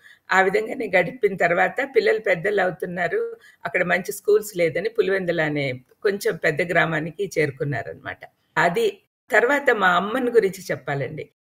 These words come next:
మా అమ్మ సొంత మేనకోడలే మా తాతయ్యకి. ఆమె పుట్టంగానే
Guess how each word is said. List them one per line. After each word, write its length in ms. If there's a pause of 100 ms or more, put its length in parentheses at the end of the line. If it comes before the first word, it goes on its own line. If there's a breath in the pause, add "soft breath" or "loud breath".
(140)
మా 100
అమ్మ 440
సొంత 380
మేనకోడలే 720
మా 140
తాతయ్యకి. 760 (520 loud breath)
ఆమె 360
పుట్టంగానే 920